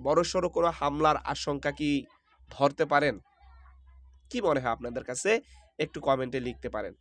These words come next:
তো সম্মানিত ভাইরা, আমাদের একটা কথা হচ্ছে যে দিন শেষে আমরা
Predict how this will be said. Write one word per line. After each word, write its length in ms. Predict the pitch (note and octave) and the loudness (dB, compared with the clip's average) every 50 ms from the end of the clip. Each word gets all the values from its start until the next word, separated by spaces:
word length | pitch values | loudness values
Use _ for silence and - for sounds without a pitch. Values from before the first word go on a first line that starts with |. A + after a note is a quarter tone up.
| - - - - | -20 -20 -14 -4
তো 40 | - F3+ | -2 0
সম্মানিত 360 | - F#3 E3+ F3+ G3 G#3 G3 A#3 | 4 6 6 6 6 4 4 2
ভাইরা, 180 | A3 A3+ G#3+ F3+ | 4 6 6 6
আমাদের 220 | E3 F3+ F#3 G3 G#3 G#3 | 6 4 4 4 2 0
একটা 120 | - B3 G#3+ | 0 -4 -4
কথা 200 | - F3 F3 G3 F#3+ | -2 -2 -2 0 -2
হচ্ছে 160 | F3+ - - E3+ | -4 -4 -4 -2
যে 140 | F3 F#3+ G3 F#3+ _ _ _ _ _ _ _ _ - - | 0 0 0 -2 _ _ _ _ _ _ _ _ -6 -4
দিন 120 | F3 F#3+ F#3+ | -4 -4 -4
শেষে 280 | - - G3+ - - | -6 -6 -6 0 2
আমরা 280 | F3+ D#3 D3+ D#3 E3 D#3 | 2 2 4 6 6 6